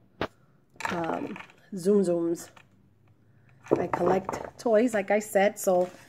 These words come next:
I have my little collection of, uh, the Zoom Zooms in there. So, yeah, and I love this little box. Loving it.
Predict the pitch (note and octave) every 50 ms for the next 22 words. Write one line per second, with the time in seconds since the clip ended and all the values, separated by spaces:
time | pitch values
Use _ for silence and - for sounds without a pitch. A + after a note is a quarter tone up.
0 | - _ - - - - F#3 F#3 F#3+ F#3+ F#3+ G3 G3 F#3 F3+ F#3+ F#3+ F#3+ F#3+ G3+
1 | G3+ G3+ - G3 G3 F#3+ F#3+ - - G3 G3 F#3 F3+ F3+ F3+ E3+ E3 - - F3+
2 | F3 E3 E3 E3 F3+ F#3+ G3+ F#3+ E3 E3+ E3+ E3+ F3 D#3+ E3+ E3+ E3 E3+ E3 E3+
3 | E3+ E3+ _ _ _ _ _ _ _ _ _ _ _ _ _ _ _ _ _ _
4 | _ _ _ _ _ _ _ _ - - - - - - - - G#2+ - F#3 -
5 | - - - - - C#4 D#4 E4 - - G3 F3 F3 F3 F3+ F3+ F#3 F#3 G3 G#3+
6 | C4 C#4 - A#3 G#3+ F#3+ - - F#3 F3+ F3 E3+ E3+ E3 D#3+ - - D3 - -
7 | - - - - - - - - _ _ - - - - - - _ _ _ _
8 | - F3 F3 F3 F3 G3 G3+ G3+ G3 F3+ F3 - - -